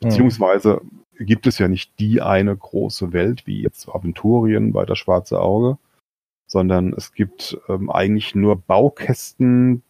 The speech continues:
Speaker 2: damit sich der Spieler seine eigene Welt bauen kann.
Speaker 1: Mhm.
Speaker 2: Auch vielen Spielern sehr sympathisch.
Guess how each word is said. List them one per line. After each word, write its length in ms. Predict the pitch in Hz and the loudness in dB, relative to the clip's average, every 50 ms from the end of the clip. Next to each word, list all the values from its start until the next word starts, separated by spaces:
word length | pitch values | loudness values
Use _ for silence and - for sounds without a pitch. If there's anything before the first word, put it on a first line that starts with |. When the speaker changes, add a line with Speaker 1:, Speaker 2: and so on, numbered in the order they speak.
| _ - | _ -4
Speaker 2:
damit 300 | - 101 98 104 110 - | -2 0 0 0 -2 -4
sich 120 | - 98 | -8 -8
der 80 | - - | -8 -8
Spieler 300 | - - 107 107 104 101 | -6 -4 -2 -2 -2 0
seine 300 | 101 95 92 95 - - | 0 0 0 0 0 0
eigene 300 | 92 95 98 101 95 87 | 0 0 0 0 -2 0
Welt 220 | 92 90 90 - | -2 -4 -4 -4
bauen 280 | - 90 - 87 82 - | -2 -2 -2 -2 -4 -8
kann. 400 | - - - 110 147 180 180 _ _ _ _ _ _ _ _ _ _ _ _ _ _ _ - | -6 -4 -2 0 0 0 -2 _ _ _ _ _ _ _ _ _ _ _ _ _ _ _ -6
Speaker 1:
Mhm. 380 | 120 110 107 104 95 104 120 | -4 -2 -2 -2 -2 -4 -2
Speaker 2:
Auch 260 | - 113 117 - 113 | -2 -2 -2 -2 -8
vielen 320 | - - - 135 127 131 127 | -12 -4 0 0 2 2 0
Spielern 400 | - - - 127 123 123 117 113 | -2 0 0 2 4 4 4 4
sehr 120 | 117 117 | 2 2
sympathisch. 760 | 120 127 120 117 - - 117 117 - - 143 143 - - - | 2 0 -2 -4 -2 0 0 0 0 -2 -6 -8 -8 -10 -20